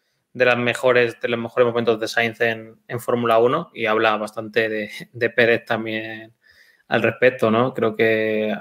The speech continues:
hay bastante diferencia entre los dos coches y, bueno, pudo aguantar,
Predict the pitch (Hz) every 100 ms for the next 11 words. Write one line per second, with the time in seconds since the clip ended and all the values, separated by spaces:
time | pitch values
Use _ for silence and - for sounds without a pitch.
0 | - 113 113 110 110 - 113 - 113 107
1 | - 113 110 - 110 147 135 110 120 107
2 | - _ - 127 120 117 107 131 135